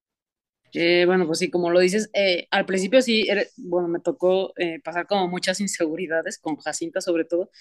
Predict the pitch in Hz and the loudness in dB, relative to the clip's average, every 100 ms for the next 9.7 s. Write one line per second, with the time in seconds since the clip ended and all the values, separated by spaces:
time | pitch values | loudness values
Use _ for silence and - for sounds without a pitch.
0 | - _ _ 165 165 165 175 190 185 180 | -20 _ _ -4 0 4 4 4 2 2
1 | 180 170 - - - 139 131 147 143 151 | 4 4 2 -20 -12 -12 -6 -6 -4 -4
2 | 170 170 - 170 170 170 160 147 165 196 | -4 -4 -4 -2 0 0 -2 -2 -2 -2
3 | 160 160 151 - 185 165 170 165 175 170 | -2 -2 -2 -2 0 2 0 2 0 0
4 | 160 165 160 160 156 143 160 147 151 156 | -2 0 -2 -2 -8 -8 -8 -8 -4 -2
5 | 214 190 190 185 175 165 160 175 175 160 | -2 -2 -4 -6 -6 -4 -4 -4 -6 -6
6 | 180 175 165 147 156 151 160 156 147 147 | -10 -10 -10 -8 -2 0 -2 -8 -14 -12
7 | 180 - _ - - _ - 196 190 220 | -12 -14 _ -20 -20 _ 0 2 4 4
8 | 220 262 208 165 196 233 190 165 175 175 | 6 6 4 4 2 2 -4 -2 0 0
9 | 196 170 165 165 175 170 | 0 0 -2 -4 -6 -4